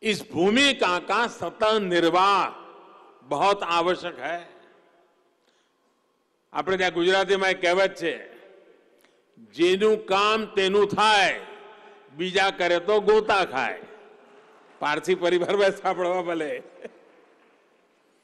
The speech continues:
यानी जिसका जो काम है, उसी को करना चाहिए। राजनीति हो, मीडिया हो या फिर कोई दूसरा क्षेत्र।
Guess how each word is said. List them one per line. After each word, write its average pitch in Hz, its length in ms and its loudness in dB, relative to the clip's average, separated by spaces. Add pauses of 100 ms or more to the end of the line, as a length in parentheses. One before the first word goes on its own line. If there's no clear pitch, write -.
(140)
यानी 269 280 2
जिसका 277 560 0
जो 320 180 4
काम 262 460 0
है, 254 380 2
उसी 247 300 -2
को 262 180 2
करना 240 360 0
चाहिए। 202 540 -2 (840)
राजनीति 208 720 0
हो, 202 380 0
मीडिया 202 480 2
हो 185 340 2
या 214 140 2
फिर 214 140 0
कोई 247 200 0
दूसरा 294 420 -2
क्षेत्र। 269 680 -4